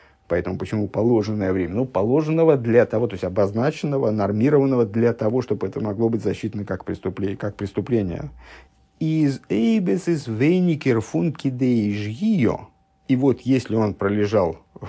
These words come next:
в этом месте менее жгии, из дос ниткин хаци шиур, это не пол размера, это не пол количества нарушения, которое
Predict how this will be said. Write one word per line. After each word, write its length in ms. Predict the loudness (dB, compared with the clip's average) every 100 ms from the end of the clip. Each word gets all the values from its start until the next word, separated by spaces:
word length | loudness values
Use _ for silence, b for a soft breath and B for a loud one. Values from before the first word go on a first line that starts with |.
| -10 -6
в 80 |
этом 300 | -6 -4 -4
месте 400 | -2 -2 -4 -8
менее 640 | -4 0 0 0 -4 -6 -8
жгии, 640 | -6 -4 -2 -2 -2 -8 _ _ _ _ _ _ -2
из 220 | 0 2
дос 280 | 2 2 2
ниткин 600 | 0 0 -2 -2 -2 -2
хаци 520 | -2 -2 -4 -4 -6
шиур, 520 | -4 -4 -2 -2 -4 _ _ _ _ _ B B B _
это 400 | 4 4 4 2
не 480 | 2 0 2 0 -2 -8 _
пол 420 | 2 4 4 2 0
размера, 720 | 2 2 2 2 2 0 -4 -12 _ _ _ _ _ _ _ _ _ _ _ -6
это 220 | -2 2
не 160 | 2
пол 320 | 2 4 4 2
количества 760 | 0 0 0 -4 -6 -4 -2
нарушения, 760 | 0 0 -2 -2 -4 -4 -10 -14 _ _ _ _ _ _ _ _ _ _
которое 540 | -4 -2 0 2 0